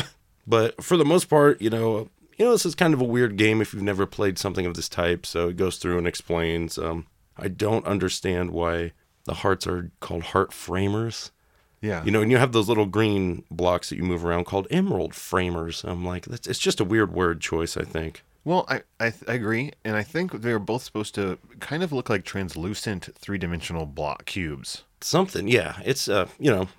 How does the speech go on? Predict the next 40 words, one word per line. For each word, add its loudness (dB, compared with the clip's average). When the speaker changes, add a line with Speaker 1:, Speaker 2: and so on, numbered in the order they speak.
Speaker 2:
I 2
mean, -2
whatever. -4
It's -10
no -2
big 0
deal 0
at 0
all, 2
but, -4
uh, -4
it's -6
just -10
kind -2
of -4
a -4
weird -2
decision, -4
I -4
guess. -6
Um, -4
and, -2
uh, 2
yeah, 2
that's -2
<laughs> 2
really 4
about 0
it. 4
Um, 2
you 2
have 0
a -4
little 4
bit 4
of 0
story, 0
which -2
is -6
that -2